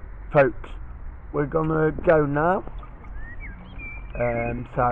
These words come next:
I will talk to you when we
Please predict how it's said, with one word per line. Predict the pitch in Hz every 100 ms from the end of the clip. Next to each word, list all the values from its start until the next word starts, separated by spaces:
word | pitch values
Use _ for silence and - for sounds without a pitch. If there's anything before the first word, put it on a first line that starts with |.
| 117 -
I | 127
will | 127 131
talk | - 196 233 - -
to | 143
you | 143 170 165 - - - - - -
when | 143 165 165 165 - - - - -
we | 117 151 170 165